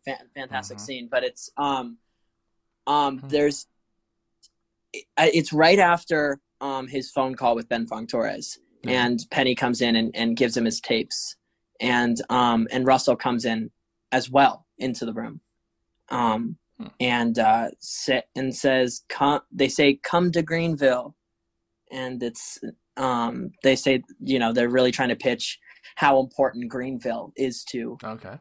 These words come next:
Speaker 1: i-,
Speaker 2: Wow.
Speaker 1: is to them and why William has to go.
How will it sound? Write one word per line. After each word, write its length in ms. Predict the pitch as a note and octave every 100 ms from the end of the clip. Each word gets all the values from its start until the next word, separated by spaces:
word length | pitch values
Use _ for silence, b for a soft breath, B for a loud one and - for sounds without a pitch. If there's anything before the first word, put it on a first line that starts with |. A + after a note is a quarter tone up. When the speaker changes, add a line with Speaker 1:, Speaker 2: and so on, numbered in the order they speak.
| _
Speaker 1:
i-, 40 | C#3+
Speaker 2:
Wow. 100 | A#2+
Speaker 1:
is 200 | C#3 C#3
to 120 | - C3
them 200 | A#2 A#2
and 100 | B2
why 220 | B2 B2
William 400 | B2 A#2+ A#2+ A2+
has 220 | - B2 -
to 80 | A#2 A#2+ _
go. 300 | A#2+ B2 C3